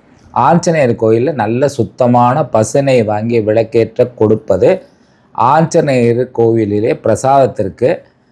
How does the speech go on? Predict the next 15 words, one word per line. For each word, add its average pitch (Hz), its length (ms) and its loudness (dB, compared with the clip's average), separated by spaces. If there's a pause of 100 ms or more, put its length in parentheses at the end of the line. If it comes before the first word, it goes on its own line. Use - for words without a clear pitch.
(120)
நல்ல 127 320 2
சுத்தமான 120 640 0
பச்சை 110 320 0
அரிசி, 110 240 0
நல்ல 104 200 -2
தரமான 110 480 0
அரிசி 104 340 -2
வாங்கி 95 260 -4
கொடுப்பது, 92 560 -6 (460)
இது 104 200 2
எல்லாமே 120 760 2 (380)
சனி 135 460 0
பகவானால் 127 720 2
வரக்கூடிய 107 840 -2 (640)
பயத்தை 156 720 0